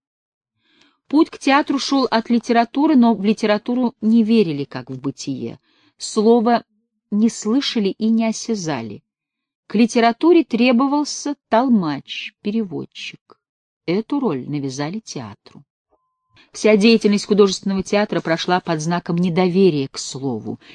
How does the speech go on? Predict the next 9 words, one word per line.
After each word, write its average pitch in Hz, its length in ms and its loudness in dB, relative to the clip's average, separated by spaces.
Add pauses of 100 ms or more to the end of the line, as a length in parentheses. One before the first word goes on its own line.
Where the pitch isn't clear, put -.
и 160 100 2
жажды 165 440 2
внешнего 160 540 -2
осязания 139 600 -6
литературы. 117 760 -12 (880)
Начиная 180 420 2
от 175 80 -4
Фёдора 175 360 2
Иоановича, 170 880 0